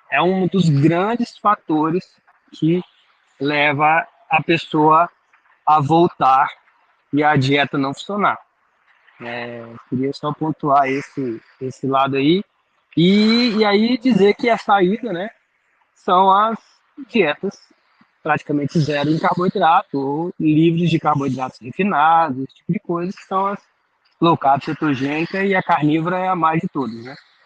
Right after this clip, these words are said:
Puxar a sardinha pra minha brasa aqui um pouquinho. <laughs>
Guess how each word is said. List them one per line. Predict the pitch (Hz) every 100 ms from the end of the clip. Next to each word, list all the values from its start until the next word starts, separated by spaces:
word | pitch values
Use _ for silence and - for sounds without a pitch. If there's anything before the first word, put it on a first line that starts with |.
| _ _ _
Puxar | 139 - 143 139 123 -
a | 139 131
sardinha | - - 131 113 139
pra | 131
minha | 127 131
brasa | 120 127 117
aqui | -
um | 120
pouquinho. | 127 - - _ _ _ _ -
<laughs> | 170 - - -